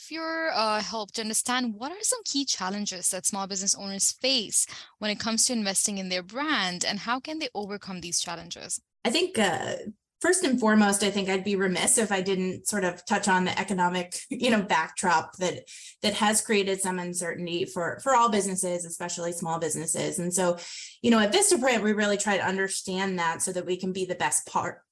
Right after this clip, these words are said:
Speaker 2: possible partner for these, for small businesses and for customers. Um, but that said, small business owners are, are really resilient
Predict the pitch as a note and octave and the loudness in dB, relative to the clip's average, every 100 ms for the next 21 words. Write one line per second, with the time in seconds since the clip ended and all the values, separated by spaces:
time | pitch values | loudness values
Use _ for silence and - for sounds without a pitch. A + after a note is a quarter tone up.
0 | - G3+ F#3+ F#3 F3 E3+ F3 E3 G3+ A3+ | -2 0 2 0 -6 -4 -2 -2 0 0
1 | A#3+ B3 B3 - G3 F#3 F3+ F3+ F3 F3 | 2 0 -2 0 0 2 0 -2 -6 -8
2 | F3 - - - G3+ F#3+ F#3+ F#3 E3+ F3 | -6 -6 -10 -4 0 2 2 0 0 -2
3 | E3+ E3+ E3+ E3 D#3+ E3+ F3 D#3 - F3+ | -2 -4 -4 -4 -4 -8 -10 -10 -6 -2
4 | F3+ E3 C#3+ D#3+ - - - - _ - | -2 -4 -6 -6 -6 -10 -20 -20 _ 0
5 | G#3+ F#3+ D#3+ D#3 B3+ A#3+ - _ D4 G#4 | 2 2 -2 -6 -6 -6 -8 _ 0 0
6 | - - - - - F#3 D#3+ E3+ A3+ A3+ | 0 0 2 0 2 2 2 2 0 4
7 | A#3+ B3 A#3+ B3 A#3 G#3+ G#3 G3+ F3 E3 | 4 4 2 2 0 0 0 0 -2 -4
8 | G#3+ G3+ G3 B3+ F#4 D4+ G3 F#3+ G3+ A3 | -2 -2 2 6 6 6 2 0 0 0